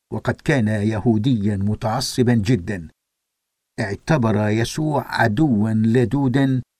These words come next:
للشعب اليهودي وللديانة اليهودية. هكذا طلب تصريحاً مفتوحاً من السلطات اليهودية الدينية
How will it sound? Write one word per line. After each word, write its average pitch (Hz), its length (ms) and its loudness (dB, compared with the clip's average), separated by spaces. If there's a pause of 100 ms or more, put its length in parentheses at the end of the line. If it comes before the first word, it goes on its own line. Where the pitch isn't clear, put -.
(160)
للشعب 113 560 -2
اليهودي 117 720 2 (400)
وللديانة 107 760 2
اليهودية. 92 680 -4 (720)
هكذا 120 420 2
طلب 120 480 0 (480)
تصريحاً 120 640 2
مفتوحاً 131 720 0
من 120 280 4
السلطات 117 800 -2
اليهودية 110 800 2
الدينية 131 680 2